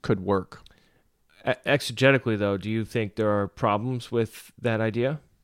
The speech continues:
Speaker 2: I mean, other than, like, the superstructure.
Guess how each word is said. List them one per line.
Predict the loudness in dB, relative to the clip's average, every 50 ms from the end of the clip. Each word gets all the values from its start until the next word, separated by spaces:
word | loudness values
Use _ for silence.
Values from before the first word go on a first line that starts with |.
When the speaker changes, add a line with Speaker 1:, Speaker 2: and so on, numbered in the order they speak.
| _ _ _ _ _ _ _ _ -6
Speaker 2:
I | -4
mean, | -2 0 2
other | 2 2 2 2 2
than, | 2 0 0 -2 -4 -6 -6
like, | -4 -4 -4 -4 -6
the | -6 -6 -6 -4 -6 -6 -8 -10 -14 _ _ _ _ _ _ _ -20 -20 -20 _ -16 -2
superstructure. | 6 8 8 10 10 8 4 6 4 4 4 4 0 -2 -2 -2 -4 -6